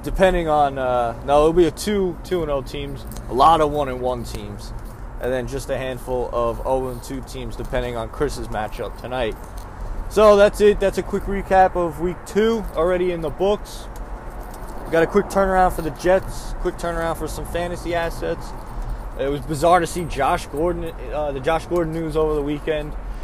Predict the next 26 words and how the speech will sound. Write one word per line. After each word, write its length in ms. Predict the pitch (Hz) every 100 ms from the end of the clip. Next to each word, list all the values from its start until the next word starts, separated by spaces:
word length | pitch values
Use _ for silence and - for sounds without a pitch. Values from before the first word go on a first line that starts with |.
| - 127
You 60 |
know, 80 | 135
you 100 | 139
just 140 | 123 170
gotta 160 | 143
wonder 320 | 123 156 147
with 160 | 147 131
that 200 | 139 131
guy. 260 | 143 135 139
He's 80 | 123
had 140 | 135
every 200 | 135 139
opportunity 480 | 131 131 - 139 135
in 80 | 120
the 60 |
world. 400 | 110 127 135 135 - - - - - - 120
Um, 360 | 117 117 113
and 140 | 98 127
then 120 | 156
again, 220 | 147 160
you 100 | 151
look 140 | 165 180
at 60 | 135
the 80 |
Browns, 420 | - 131 151 123 117
like, 160 | 110